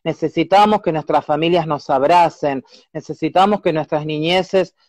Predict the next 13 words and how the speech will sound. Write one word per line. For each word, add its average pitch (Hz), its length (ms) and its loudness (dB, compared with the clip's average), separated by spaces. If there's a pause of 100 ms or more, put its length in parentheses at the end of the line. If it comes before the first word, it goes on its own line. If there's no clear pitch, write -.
sean 196 220 0
abrazadas, 175 680 4
contenidas 165 520 0
por 160 120 0
la 151 80 0
familia, 160 500 0
por 147 140 0
la 151 80 2
escuela, 175 420 2
por 160 180 -2
todas 226 220 4
las 165 180 2
instituciones, 139 760 -4